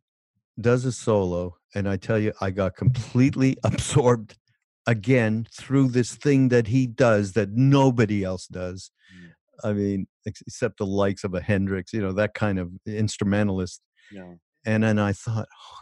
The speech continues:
Speaker 1: shit, I wa-," you know, I thought I've been bullshitting myself all these years. Coltrane, yeah, I went, you know, like, it was an intellectualization, and I
Speaker 2: Right.
Speaker 1: had lost the visceral thing of it.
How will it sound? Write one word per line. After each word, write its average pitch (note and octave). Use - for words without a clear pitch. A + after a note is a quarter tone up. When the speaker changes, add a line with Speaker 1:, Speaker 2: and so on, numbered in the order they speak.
Speaker 1:
shit, -
I D3
wa-," D3
you C3
know, B2
I C3
thought D#3
I've A2+
been F#2+
bullshitting B2
myself F#2+
all A2+
these A2
years. A2+
Coltrane, C#3+
yeah, C#3+
I G#2
went, A2
you C3+
know, A2+
like, A#2
it B2
was A2+
an A#2
intellectualization, A#2
and G#2
I G#2
Speaker 2:
Right. G2+
Speaker 1:
had G2+
lost B2+
the A2
visceral G#2+
thing A2+
of F#2+
it. F2+